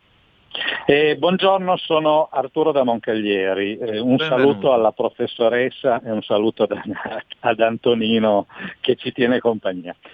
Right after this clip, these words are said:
Speaker 1: Eh,
Speaker 2: Grazie.
Speaker 1: volevo solo sottolineare come sia diverso l'approccio tra alcuni casi molto simili. Mi riferisco al fatto del Nagorno-Karabakh,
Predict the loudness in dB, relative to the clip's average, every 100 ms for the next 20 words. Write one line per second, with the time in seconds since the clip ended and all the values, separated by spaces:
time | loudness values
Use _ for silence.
0 | -20 -20 -20 -6 0 4 4 2 0 -2
1 | 0 -2 -4 -8 -2 0 0 -2 -6 -4
2 | -4 -4 -2 -2 -2 -4 -4 -2 -2 -4
3 | -8 -2 -2 0 0 0 0 -6 -6 -2
4 | -2 -2 -6 -6 _ -4 0 -2 -4 -4
5 | -4 -4 -4 -4 -4 -4 -4 -4 -2 -2
6 | -2 -4 -6 -6 -6 -8 -6 -6 -6 -6
7 | -6 -6 -8 -20 -20 -20 _ -2 -2 -2
8 | -2 -2 -6 -4 -6 -4 -4 -4 -4 -4
9 | -4 -6 -4 -4 -6 -6 -2 -2 -4 -10
10 | -8 -6 -4 -4 -4 -4 -8 -10